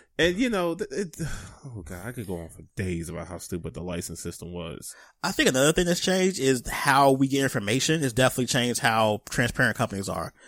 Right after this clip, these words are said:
Speaker 2: Remember back in the day, you had to wait for a company to give you, like, information in the, in the newest issue of whatever magazine.
Speaker 1: Yes, but
Speaker 2: Which
Speaker 1: now
Speaker 2: made information flow a lot slower.
Speaker 1: But people on the, I guess people were okay with it because they knew that there were no other ways.
Speaker 2: Yeah.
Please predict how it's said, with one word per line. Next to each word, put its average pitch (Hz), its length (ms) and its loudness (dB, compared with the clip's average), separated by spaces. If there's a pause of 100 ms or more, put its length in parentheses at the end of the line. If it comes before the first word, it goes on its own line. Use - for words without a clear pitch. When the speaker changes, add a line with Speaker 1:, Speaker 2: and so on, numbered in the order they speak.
(120)
Speaker 2:
Remember 202 260 8
back 180 140 10
in 165 80 6
the 151 40 8
day, 147 180 8
you 143 100 8
had 135 100 6
to 139 80 2
wait 123 320 2
for 127 200 2
a 113 40 0
company 127 360 0
to 113 60 0
give 120 240 0
you, 123 60 2
like, 113 200 2
information 117 500 -2
in - 20 0
the, 107 280 -6
in 117 60 -4
the 117 120 -2
newest 131 520 4 (280)
issue 139 300 6
of 123 60 4
whatever 127 240 6
magazine. 139 640 4
Speaker 1:
Yes, 101 500 -2
but 131 80 2
Speaker 2:
Which 139 180 6
Speaker 1:
now 135 80 2
Speaker 2:
made 147 260 8
information 147 440 6
flow 151 320 8
a 127 60 6
lot 139 260 10
slower. 165 680 10 (380)
Speaker 1:
But 110 180 -4
people 156 280 0
on 120 100 -4
the, 101 240 -4
I 113 100 -2
guess 117 240 -2
people 127 240 -4
were 110 200 0
okay 92 200 -4
with 104 140 -4
it 104 80 -10
because 92 280 -4
they 95 140 -2
knew 90 240 -4
that 90 140 -10
there 92 160 -4
were 85 100 -8
no 85 220 -6
other 85 100 -10
ways. 82 500 -10
Speaker 2:
Yeah. 110 440 4